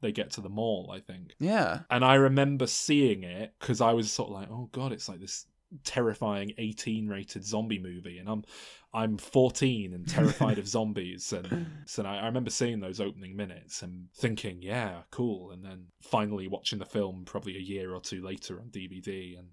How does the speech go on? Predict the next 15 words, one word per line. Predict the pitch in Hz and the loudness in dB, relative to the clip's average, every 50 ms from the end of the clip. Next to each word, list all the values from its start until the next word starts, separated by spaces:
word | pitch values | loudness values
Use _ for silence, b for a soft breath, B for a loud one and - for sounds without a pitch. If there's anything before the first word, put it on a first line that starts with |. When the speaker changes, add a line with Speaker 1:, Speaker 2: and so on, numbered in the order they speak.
| - | 0
Speaker 2:
Mm. | 147 147 147 139 135 127 131 135 107 | 2 4 4 4 4 2 0 -4 -10
Speaker 1:
yeah, | 90 87 | -10 -10
it | 87 | -8
doesn't | 120 110 - 101 92 | -8 -8 -6 -6 -8
live | 101 95 101 | -8 -6 -6
up | 95 - - | -6 -8 -10
to | - - | -14 -14
it, | 87 90 - - | -12 -12 -12 -14
does | 101 - - | -14 -16 -16
it? | 98 - _ _ b b b b b b b | -20 -20 _ _ b b b b b b b
Speaker 2:
No, | 135 160 143 120 120 131 - - | 2 4 6 6 4 2 -2 -4
no, | - 139 135 127 117 123 - - | 0 2 4 4 4 2 2 4
but, | 196 202 | 4 6
uh, | - 208 - - - | 4 2 0 4 4
I, | 180 | 4